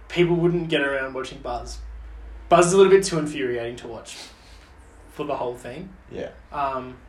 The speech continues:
Speaker 1: I think it, like, you, you get, you get left with Braith. Um,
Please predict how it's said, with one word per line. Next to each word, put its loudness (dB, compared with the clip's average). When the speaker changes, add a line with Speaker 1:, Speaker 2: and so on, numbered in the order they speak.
Speaker 1:
I 4
think 8
it, 4
like, -4
you, -4
you 0
get, 0
you -4
get 8
left -2
with -8
Braith. -4
Um, -12